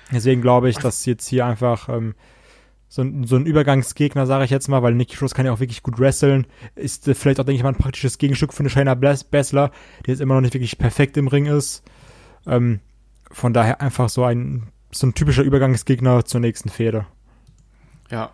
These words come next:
Speaker 2: ich glaub auch, das ist, äh, eine ganz gute Art, um Shayna Baszler so ein bisschen over zu bringen, um sie noch mal als Champion zu präsentieren. Nikki Cross darf hier weiterhin das verrückte Huhn spielen und rumschreien und, äh, komische Sachen machen.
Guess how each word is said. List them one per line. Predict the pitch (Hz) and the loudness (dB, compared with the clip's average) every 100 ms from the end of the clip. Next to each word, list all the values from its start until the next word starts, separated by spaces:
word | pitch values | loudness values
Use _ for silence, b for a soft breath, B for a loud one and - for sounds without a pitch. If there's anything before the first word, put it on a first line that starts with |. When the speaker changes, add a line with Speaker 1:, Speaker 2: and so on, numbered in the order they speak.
| _ | _
Speaker 2:
ich | 143 | -10
glaub | - 139 | 0 2
auch, | 123 131 | 4 2
das | - 123 | 0 -6
ist, | 131 - - B B B B B | -4 -4 -6 B B B B B
äh, | 135 123 123 127 - _ _ _ _ _ | 0 2 2 -2 -14 _ _ _ _ _
eine | - 165 | 0 2
ganz | 170 190 | 4 2
gute | - 180 - | 0 -4 0
Art, | 127 135 - | 4 2 0
um | 143 | -4
Shayna | - 143 135 | 0 2 2
Baszler | 127 135 143 143 | 2 2 2 0
so | 131 | 0
ein | 123 | -4
bisschen | 143 - | -8 -8
over | 139 170 196 | -2 2 2
zu | 170 151 | 0 -6
bringen, | 143 151 156 | -4 -2 -2
um | 139 135 | -6 -10
sie | 131 | -10
noch | 131 | -8
mal | - 120 | -6 -6
als | 123 | -8
Champion | - 139 139 | -6 -6 -6
zu | 120 | -14
präsentieren. | - 131 120 117 - 143 139 135 B B B B | -16 -14 -12 -12 -2 0 0 -4 B B B B
Nikki | 143 170 156 | -2 -2 -2
Cross | - 160 185 - | 0 2 2 2
darf | 139 143 | 0 0
hier | - 151 147 139 117 - | 0 4 4 2 -4 -2
weiterhin | 143 151 156 | 0 2 0
das | 147 143 | 0 -2
verrückte | 147 151 160 131 | -4 -4 -4 -2
Huhn | 185 240 | -2 -2
spielen | - 190 214 208 | -6 -2 0 0
und | 170 151 143 | -4 -8 -4
rumschreien | 185 - - 156 165 170 | -4 -2 2 4 4 0
und, | 139 143 143 135 | -4 -8 -8 -6
äh, | 135 131 | -4 -4
komische | 131 - 165 151 | -8 -8 -8 -2
Sachen | 143 160 160 | -2 -2 -2
machen. | 151 147 | -4 -4